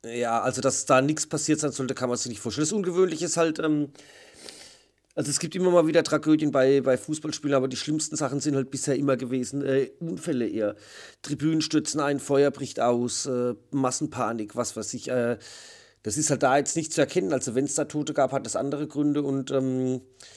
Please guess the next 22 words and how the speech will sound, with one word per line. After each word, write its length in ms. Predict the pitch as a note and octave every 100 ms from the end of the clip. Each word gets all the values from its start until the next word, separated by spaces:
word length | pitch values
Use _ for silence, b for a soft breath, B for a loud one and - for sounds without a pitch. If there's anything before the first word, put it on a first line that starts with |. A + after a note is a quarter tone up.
| B B B
das 240 | - B2 -
ist, 240 | - -
ähm, 640 | C3 C3 B2+ B2+ C3 A#2 F2 b b b _ _ _ _ _ _ -
verstörend. 580 | C3 - C3+ B2+ G#2 - - _ _ _ _ _ _ _ _ - B B B B B _ _ _ _ _ -
Äh, 100 | B2+
wie 60 | B2+
gesagt, 160 | D3
ich 100 | C#3+
empfehl's 460 | C#3+ - C#3+ C3+ -
keinem 280 | C#3 C#3 C3
Erwachsenen, 500 | B2 C#3+ - D#3 C#3
aber 280 | A#2+ B2
Kindern 300 | - C#3 C3
schon 100 | B2+
gar 160 | B2 A#2
nicht, 140 | A#2+
auf 100 | A2+
jeden 140 | C3+ A#2+
Fall 100 | A#2+
diese 240 | A2+ A#2
Videos, 400 | B2+ B2+ C3+ -
ähm, 360 | B2+ B2+ B2